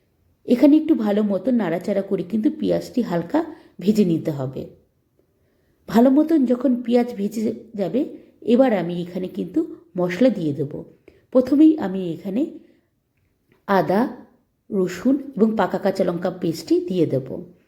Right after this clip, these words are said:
এর সাথে এখানে আমি শুকনো লঙ্কার গুঁড়ো, জিরের গুঁড়ো, হলুদের গুঁড়ো এবং পরিমাণ অনুযায়ী লবণ আমি এখানে এবার দিয়ে দেব। এবার আমি এই সমস্ত মশলাগুলিকে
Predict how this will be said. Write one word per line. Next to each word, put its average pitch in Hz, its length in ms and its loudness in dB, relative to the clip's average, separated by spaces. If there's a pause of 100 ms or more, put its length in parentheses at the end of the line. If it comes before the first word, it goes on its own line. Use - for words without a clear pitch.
(180)
এর 269 120 4
সাথে 311 340 2
এখানে 175 320 -2
আমি 185 160 0 (380)
শুকনো 214 320 0
লঙ্কার 170 400 0
গুঁড়ো, 185 300 0 (500)
জিরের 240 480 4
গুঁড়ো, 175 280 -4 (540)
হলুদের 247 400 4
গুঁড়ো 175 300 -4 (480)
এবং 185 240 -2 (440)
পরিমাণ 294 380 6 (120)
অনুযায়ী 196 400 -4
লবণ 170 400 -4
আমি 160 240 -6
এখানে 165 280 -6
এবার 285 200 -2 (220)
দিয়ে 175 220 4
দেব। - 180 -4 (880)
এবার 285 240 6
আমি 233 240 0 (300)
এই 269 100 -2
সমস্ত 294 480 0
মশলাগুলিকে 185 760 -2